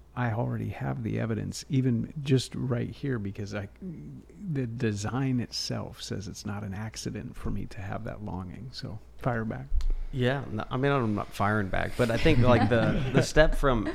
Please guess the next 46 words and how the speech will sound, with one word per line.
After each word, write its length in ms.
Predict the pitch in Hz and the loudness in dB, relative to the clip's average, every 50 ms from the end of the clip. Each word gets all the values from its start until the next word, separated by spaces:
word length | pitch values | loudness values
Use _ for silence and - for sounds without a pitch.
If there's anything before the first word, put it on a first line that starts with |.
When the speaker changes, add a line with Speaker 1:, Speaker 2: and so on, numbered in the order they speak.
| - - - - | -6 -6 -4 0
Speaker 2:
in 140 | 123 120 | 2 4
the 80 | 123 123 | 4 4
cave 320 | 113 - 117 107 107 101 90 | 4 4 4 4 4 2 0
to 160 | 101 95 - | -2 -2 0
out 140 | 92 95 101 | 0 0 0
of 80 | 95 | 0
the 60 | 95 101 | 0 0
cave, 400 | - - 95 92 92 87 - - | 0 0 0 -2 -2 -4 -4 -4
it, 140 | - 107 - - - - - - - - - - | -6 -6 -6 -8 -12 -14 -14 -14 -14 -16 -12 -8
it 100 | - - | -8 -8
feels 260 | - - 131 131 123 110 | -2 4 6 6 6 6
like 140 | 110 95 | 4 4
only 240 | 110 107 104 104 101 | 2 2 2 2 0
a 80 | 101 98 | -2 -4
step, 400 | - - - 107 107 104 - - | -4 -2 0 2 2 2 2 0
but 140 | - 104 101 | -2 -2 -2
it 80 | - | 0
probably 320 | - 117 110 101 107 104 95 | 2 2 2 4 4 2 0
feels 260 | - - 104 101 98 | 0 0 0 2 2
like 120 | 95 90 | 0 -2
a 40 | 92 | -2
marathon 540 | 90 90 95 101 101 101 - - 78 76 - | -4 -4 -4 -4 -4 -6 -6 -8 -8 -6 -6
to 100 | - - | -6 -6
a 20 | |
lot 200 | 85 - 87 92 | -6 -6 -6 -6
of 60 | - | -6
people 360 | - 104 98 - 95 95 101 - - - - - | -6 -6 -6 -6 -8 -10 -10 -12 -14 -18 -14 -12
Speaker 1:
Yeah. 80 | 127 117 113 | -10 -4 -2
Speaker 2:
of, 80 | 131 110 | 0 0
like, 160 | 107 98 - | 0 0 0
trying 180 | - 117 107 104 | 0 2 2 2
to 60 | 101 | 2
make 240 | 98 98 98 101 - | 2 0 0 -2 -2
that 280 | 104 101 98 92 85 - | -4 -2 -2 -4 -4 -4
and 300 | - 113 110 107 98 - - - | -2 0 0 0 -2 -4 -8 -6
just 320 | 113 120 123 113 - - - | -4 -4 -4 -4 -6 -6 -2
trying 180 | - 131 120 110 | 0 2 2 2
to 40 | 98 | 0
think 320 | - - 110 107 101 - | 0 -2 -2 -2 -2 -6
through 300 | - - 104 101 101 95 | -8 -6 -4 -4 -2 -2
that 240 | 92 98 - - - | -2 -4 -4 -6 -4
process 640 | - 104 101 101 104 - - 101 98 98 - - | -2 2 2 2 2 0 -2 -2 -2 -2 -4 -6
of 500 | - - 104 101 101 95 90 92 - - - _ - - - - - - - - - - - - - - - | -4 -2 0 0 0 -2 -4 -8 -12 -18 -20 _ -20 -20 -20 -20 -20 -20 -20 -20 -20 -20 -20 -20 -20 -14 -8
the 200 | - 117 113 113 | -2 0 0 4
person 360 | - 123 117 113 - 123 117 | 4 4 4 6 4 4 6
who's 380 | 113 113 110 110 104 95 - | 6 6 6 6 4 2 -2